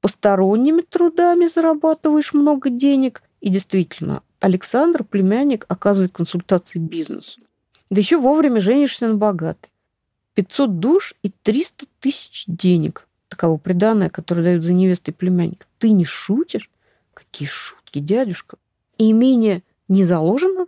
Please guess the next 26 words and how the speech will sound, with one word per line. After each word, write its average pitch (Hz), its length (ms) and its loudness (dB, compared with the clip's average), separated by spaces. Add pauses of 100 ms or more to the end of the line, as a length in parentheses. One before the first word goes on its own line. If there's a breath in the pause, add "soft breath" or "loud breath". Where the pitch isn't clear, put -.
(100)
спросил 302 340 -4
Пётр 277 320 -2
Иванович, 254 300 -2
тихо, - 300 -4
не 226 100 0
двигаясь 208 400 -6
с - 80 -18
места. 202 340 -6
«Нет». 175 280 -2 (720)
И 311 60 0
карьера, 165 680 -2 (100)
и 311 80 2
фортуна, — 269 760 0
говорил 196 340 2
дядюшка 185 420 -4
почти 175 320 -4
про 175 160 -8
себя, 180 380 0
любуясь 165 420 -2
племянником. 160 760 -6
И - 60 -20
какая 240 500 -4
фортуна! - 480 -12 (260)
И 196 80 -2
вдруг 180 560 -2 (220)
всё, - 580 -4